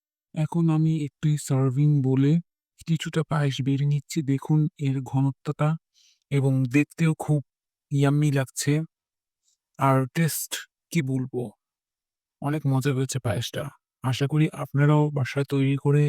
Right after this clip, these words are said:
সবার সাথে এর স্বাদটা উপভোগ করবেন। আমার এই চ্যানেলে বিভিন্ন ধরনের রেসিপি আপনারা পাবেন। সব ধরনের রেসিপি বলতে গেলে আপনারা পাবেন। টক, ঝাল, মিষ্টি, সব ধরনের রেসিপি।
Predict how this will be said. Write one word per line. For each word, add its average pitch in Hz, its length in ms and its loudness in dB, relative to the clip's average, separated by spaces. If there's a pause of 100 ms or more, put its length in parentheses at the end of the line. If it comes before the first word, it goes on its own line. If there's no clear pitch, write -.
সবার 139 400 0
সাথে 139 300 -2 (1300)
এর 151 160 6
স্বাদটা - 480 0 (140)
উপভোগ 139 420 -4
করবেন। - 340 -6 (1800)
আমার 151 340 0
এই 151 200 -2
চ্যানেলে 139 480 0
বিভিন্ন 143 420 0
ধরনের 147 380 2
রেসিপি 135 400 -4 (100)
আপনারা 127 320 2
পাবেন। 127 340 -6 (600)
সব 151 220 2 (120)
ধরনের 165 340 6
রেসিপি 156 420 0
বলতে 131 320 -2
গেলে 135 200 0 (120)
আপনারা 127 360 -4
পাবেন। 123 360 -2 (140)
টক, 135 320 6
ঝাল, 123 300 -4
মিষ্টি, 131 420 -6 (840)
সব 170 260 0
ধরনের 135 280 2
রেসিপি। 131 400 -6